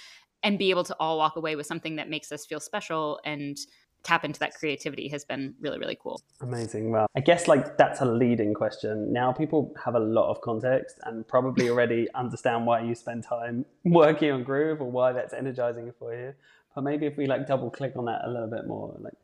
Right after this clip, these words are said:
Speaker 2: how has, how has, how has your life led to building Groove and being energized about building Groove?
Speaker 1: Yeah, for sure. Um, well, and it's funny, I was thinking back to how I even found out about this role. And our official,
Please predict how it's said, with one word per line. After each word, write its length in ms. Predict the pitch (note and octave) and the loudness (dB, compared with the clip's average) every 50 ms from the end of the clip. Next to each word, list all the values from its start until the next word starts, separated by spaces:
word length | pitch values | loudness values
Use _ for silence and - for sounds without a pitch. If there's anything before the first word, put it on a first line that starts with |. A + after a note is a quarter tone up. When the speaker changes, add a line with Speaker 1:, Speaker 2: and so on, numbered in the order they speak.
| _ - | _ -10
Speaker 2:
how 300 | - B2+ A#2+ A#2+ B2 A#2+ | -6 -2 -2 0 0 0
has, 300 | A#2+ A2+ A2 A2 - - _ - - - - _ _ _ _ _ | -2 -4 -4 -6 -10 -16 _ -20 -20 -20 -20 _ _ _ _ _
how 300 | _ - - B2+ C3 B2 | _ -2 -2 0 0 0
has, 160 | A#2+ A#2+ - - | -4 -8 -12 -14
how 220 | - - - - F#3+ | -12 -8 -6 -4 -4
has 80 | F3 | 0
your 120 | D#3 D3 C#3 | 0 2 4
life 200 | C#3 C3+ B2 - - | 4 4 4 2 -2
led 420 | A2+ A#2 A#2+ A#2 A2+ A2+ A2 A2+ - - - - - - | -2 -2 0 0 2 0 0 -2 -6 -12 -18 -20 -16 -10
to 380 | - A2 G#2+ G#2+ G#2 G#2 G#2 A2 B2+ - - _ _ _ _ _ _ _ _ _ _ _ _ _ | -8 -6 -4 -4 -4 -6 -8 -10 -14 -18 -20 _ _ _ _ _ _ _ _ _ _ _ _ _
building 400 | - B2+ A#2 A2+ A2+ A2 G#2+ G#2+ | -2 0 2 2 2 2 0 -4
Groove 420 | G#2+ A2 A2 A#2 C3 C#3 C#3+ C#3 C#3 | -2 0 0 2 2 2 0 0 -2
and 140 | A2+ A#2 A2+ | -4 -4 -2
being 260 | A2 G#2 G#2 A2 - | -2 -2 0 -2 -2
energized 460 | A2 A2 A2 G#2+ G#2+ G#2 G#2+ A2 - | -2 -4 -2 -2 -2 -2 -2 -4 -2
about 240 | G#2+ G#2+ G2+ - - | -4 -4 -4 -2 -4
building 320 | - - - - - - | -4 -4 -4 -6 -8 -8
Groove? 320 | - - - - - - - - _ _ _ _ _ _ _ _ _ _ _ _ _ _ _ - - - _ _ _ | -8 -8 -8 -8 -8 -12 -14 -20 _ _ _ _ _ _ _ _ _ _ _ _ _ _ _ -12 -12 -12 _ _ _
Speaker 1:
Yeah, 240 | - E3+ E3 D#3+ D3 | 0 4 4 4 2
for 180 | - - D#3+ | 2 -2 -4
sure. 240 | D3+ - D#3+ D3+ C#3+ - | -2 -2 -2 -2 0 4
Um, 240 | F3 F3 E3+ E3+ E3 - | 6 6 6 4 6 6
well, 100 | F#3 G3 | 6 6
and 100 | F3+ F#3+ | 6 4
it's 120 | F3 - | 0 2
funny, 240 | - F3+ F3+ E3 D3+ | 2 4 4 4 4
I 80 | C#3+ | 4
was 140 | D#3+ E3 D#3+ | 4 2 2
thinking 260 | - D#3+ D3+ E3+ E3 | 0 -2 -2 -2 2
back 260 | D#3 D#3 D3+ D#3 - - | 4 4 4 2 0 -4
to 420 | - E3+ D#3+ D#3 D3+ D3 C#3+ C#3+ - - - - _ _ _ _ | -2 0 2 2 2 0 0 -2 -6 -10 -20 -20 _ _ _ _
how 220 | - - G3 F#3 E3 | 0 4 6 8 8
I 60 | D#3+ | 8
even 300 | D#3+ D#3+ E3+ D3+ D#3 - | 6 4 0 -2 -4 0
found 220 | - F3+ E3 D#3 | 0 2 2 4
out 60 | D3 D3 | 2 2
about 200 | D3 C#3 C#3+ - | 2 0 -2 -2
this 200 | E3 D3+ - - | -6 -8 -6 -4
role. 340 | D#3+ D#3 D#3+ F3 G#3+ C4+ D4 - | -2 -2 0 0 0 -2 0 2
And 420 | G#3+ G3+ G3 F#3+ F#3 F3 F3+ F3+ - - | 4 4 4 4 4 2 0 0 4 4
our 160 | F3+ F#3 G3 | 6 6 6
official, 500 | F#3 - G3 G3 - G#3 F#3 F3 D#3+ | 4 2 -2 -2 0 0 0 0 0